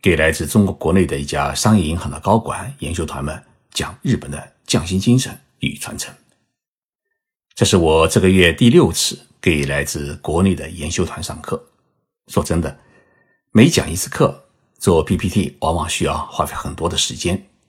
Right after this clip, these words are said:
那么讲一堂课一般是两小时，像今天上午呢，我就讲了三个小时。虽然是很费精力，但是呢，我还是很愿意讲，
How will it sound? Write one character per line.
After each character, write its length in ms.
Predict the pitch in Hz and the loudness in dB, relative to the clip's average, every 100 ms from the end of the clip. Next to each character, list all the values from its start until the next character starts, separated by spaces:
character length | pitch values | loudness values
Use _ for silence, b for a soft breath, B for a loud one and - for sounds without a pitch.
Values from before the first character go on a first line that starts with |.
| _ _ | _ _
那 100 | - | -2
么 240 | 73 71 | -2 -2
讲 180 | 71 71 | -4 -8
一 40 | 80 | -6
堂 180 | 80 | -6
课 260 | 76 - 87 - | -4 -4 -4 -6
一 80 | - | -6
般 160 | 80 | -4
是 120 | 92 | -4
两 180 | 73 80 | -4 -2
小 160 | 95 - | -2 -4
时， 260 | - 90 - _ _ _ _ _ _ | -8 -10 -12 _ _ _ _ _ _
像 160 | - 92 | -4 -2
今 120 | 95 | 2
天 120 | 98 | 2
上 200 | 110 82 | 2 0
午 60 | 76 | -2
呢， 100 | 78 - b b b b | -10 -12 b b b b
我 100 | - | -2
就 140 | 85 76 | 0 -2
讲 160 | 73 | -6
了 140 | 76 - | -10 -6
三 200 | - 107 | 0 2
个 80 | |
小 200 | 110 - | 2 -2
时。 200 | - - - _ _ _ _ _ _ _ _ _ _ _ - | -6 -6 -6 _ _ _ _ _ _ _ _ _ _ _ -2
虽 220 | - 156 | 6 8
然 480 | 101 95 104 120 - | 10 8 6 4 -2
是 240 | - 107 92 | -2 2 2
很 220 | - 80 | 0 0
费 180 | 135 113 | 2 2
精 240 | - 123 | 4 6
力， 180 | 135 - - _ _ | 4 0 -10 _ _
但 160 | - 76 | -2 -2
是 80 | |
呢， 220 | 73 69 - _ _ _ | -4 -8 -12 _ _ _
我 100 | - | -4
还 140 | 76 78 | -4 -4
是 160 | - | -6
很 160 | - 80 | -8 -6
愿 200 | 95 80 | -4 -4
意 40 | |
讲， 280 | 76 - - | -6 -10 -12